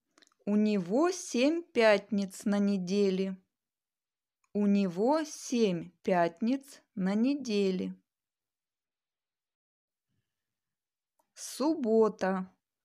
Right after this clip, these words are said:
Иному что ни день,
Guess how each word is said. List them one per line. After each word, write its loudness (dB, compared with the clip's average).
Иному 0
что -2
ни 0
день, -2